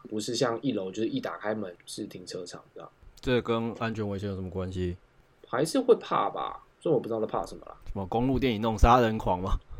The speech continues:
Speaker 1: 没有，可能就是因为你到了一个就是人生地不熟的地方，你可能就会对这个地方有很多不好的想象吧。
Speaker 2: 哦，一楼啊，亚洲本来就已经很少让你住一楼啊。
Speaker 1: 为什么？
Speaker 2: 你有什么旅馆住到一楼的吗？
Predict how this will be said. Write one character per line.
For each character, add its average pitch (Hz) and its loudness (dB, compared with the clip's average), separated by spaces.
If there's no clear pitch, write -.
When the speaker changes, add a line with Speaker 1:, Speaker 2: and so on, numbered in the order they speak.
Speaker 1:
没 202 6
有， 240 8
可 160 10
能 151 12
就 202 4
是 214 8
因 226 12
为 175 12
你 131 6
到 185 8
了 175 10
一 - 8
个 156 12
就 151 6
是 123 4
人 117 2
生 147 6
地 147 6
不 147 2
熟 117 4
的 113 2
地 120 -6
方， 117 0
你 110 -8
可 104 -6
能 95 -10
就 110 2
会 110 4
对 131 6
这 123 0
个 127 4
地 120 -2
方 120 0
有 113 0
很 101 -4
多 107 2
不 110 -4
好 92 -4
的 85 -10
想 87 -10
象 - -12
吧。 - -14
Speaker 2:
哦， 90 -2
一 233 -4
楼 98 -2
啊， - -12
亚 131 8
洲 185 2
本 160 4
来 107 2
就 165 2
已 147 2
经 143 2
很 127 2
少 113 2
让 123 4
你 98 -4
住 - -4
一 123 0
楼 104 -4
啊。 69 -8
Speaker 1:
为 131 0
什 117 -4
么？ 78 -12
Speaker 2:
你 135 -4
有 156 0
什 - -6
么 110 0
旅 113 0
馆 117 2
住 120 2
到 135 4
一 135 2
楼 98 2
的 95 2
吗？ 98 -2